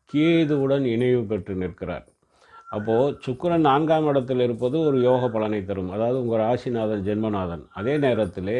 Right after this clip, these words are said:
கேது நின்ற ஸ்தானாதிபதி சூரியன்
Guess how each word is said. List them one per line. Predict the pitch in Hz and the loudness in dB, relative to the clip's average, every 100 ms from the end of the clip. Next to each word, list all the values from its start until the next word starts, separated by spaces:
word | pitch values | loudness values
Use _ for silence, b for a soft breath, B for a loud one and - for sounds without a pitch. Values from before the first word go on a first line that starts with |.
| 131 - _ | -4 -6 _
கேது | - 165 190 160 117 - - _ _ _ - | 0 4 6 6 0 -4 -10 _ _ _ -10
நின்ற | 117 175 196 190 | -6 -4 0 0
ஸ்தானாதிபதி | - 139 143 156 151 131 110 107 95 | 0 0 2 2 2 2 0 -2 -4
சூரியன் | 135 131 127 101 | -2 0 0 -2